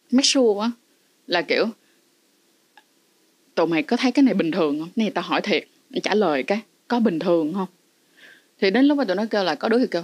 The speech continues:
"Bình thường." Có đứa tao, có đứa kêu, "Ừ, cái này không bình thường." Và từ cái chuyện đó xong á, thì có những cái cặp á, thì ngồi,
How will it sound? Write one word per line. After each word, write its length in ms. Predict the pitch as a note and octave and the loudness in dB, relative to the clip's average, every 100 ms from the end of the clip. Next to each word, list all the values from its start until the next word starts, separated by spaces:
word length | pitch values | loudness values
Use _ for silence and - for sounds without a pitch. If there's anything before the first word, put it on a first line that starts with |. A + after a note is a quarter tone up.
| - | -4
"Bình 140 | F3+ F3 | 0 2
thường." 320 | F3+ E3+ D3+ - _ _ _ | 4 2 0 -8 _ _ _
Có 120 | G#3 | -6
đứa 180 | G#3 A#3 | -4 -2
tao, 180 | A3 F3 _ _ - | -4 -6 _ _ -8
có 100 | A3+ | 0
đứa 180 | A3+ B3+ | 0 0
kêu, 200 | F#3 F3 _ _ _ _ _ - | -4 -8 _ _ _ _ _ -6
"Ừ, 60 | E3+ C#3 - | -2 -2 -2
cái 100 | G#3 | -2
này 180 | F#3 C3+ _ | -2 -4 _
không 200 | - G#3 | -2 2
bình 160 | G3 F3+ | 2 2
thường." 320 | F#3+ F3 C#3+ - _ _ - | 2 2 0 -6 _ _ -2
Và 140 | F#3+ | -2
từ 260 | F#3+ A3+ G#3 | 0 2 2
cái 140 | C4+ | 2
chuyện 240 | - - F#3+ | 0 0 0
đó 260 | F#3 A3+ | 0 0
xong 300 | C#4 G#3+ G3 | 0 -2 -2
á, 80 | A#3+ | -2
thì 100 | - | -2
có 140 | - A3+ | 0 0
những 240 | A3 - | -2 -2
cái 120 | B3 | -4
cặp 220 | C4 - - | -4 -6 -6
á, 100 | A3+ | -6
thì 120 | E3+ | -2
ngồi, 140 | F3+ | -2